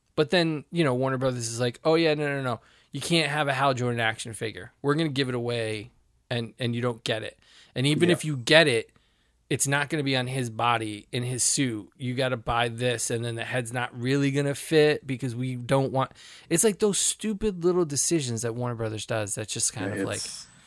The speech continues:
Speaker 2: it, it, it's at times they really just don't know what to do with this property.
Speaker 1: They don't, and there's
Speaker 2: It's
Speaker 1: nobody driving the ship, and that's
Speaker 2: No.
Speaker 1: I think that's where it really comes down to. They don't have a Kevin Feige.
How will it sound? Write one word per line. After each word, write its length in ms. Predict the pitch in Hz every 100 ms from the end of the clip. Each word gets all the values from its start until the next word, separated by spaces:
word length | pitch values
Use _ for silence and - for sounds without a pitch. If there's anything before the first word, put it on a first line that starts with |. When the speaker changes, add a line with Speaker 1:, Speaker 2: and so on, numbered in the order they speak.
| _ _ _ _ _ _ _ _ _ _ -
Speaker 2:
it, 140 | 107
it, 140 | 117 -
it's 220 | 120 -
at 140 | 143 -
times 360 | 135 127 107
they 60 | 82
really 260 | 98 95
just 180 | 80 80
don't 140 | 87 82
know 60 | 76
what 120 | 73
to 100 | 78
do 100 | 73
with 140 | 71
this 120 | 76
property. 540 | - 73 69 - - -
Speaker 1:
They 100 | 170
don't, 280 | 202 190 170
and 100 | 170
there's 120 | 170
Speaker 2:
It's 60 | 165
Speaker 1:
nobody 500 | 170 180 190 185 160
driving 540 | 131 - 143 143 127
the 60 | 117
ship, 400 | - 147 - - - 131
and 120 | 127
that's 360 | 123 - -
Speaker 2:
No. 140 | 123 123
Speaker 1:
I 100 | 131
think 180 | 165 135
that's 340 | 123 123 -
where 200 | 127 120
it 100 | 113
really 220 | 120 113
comes 240 | - 110 127
down 160 | 120
to. 40 | -
They 120 | 123
don't 340 | 117 135 135 -
have 180 | 131 117
a 80 |
Kevin 300 | - 113 104
Feige. 460 | 110 110 95 101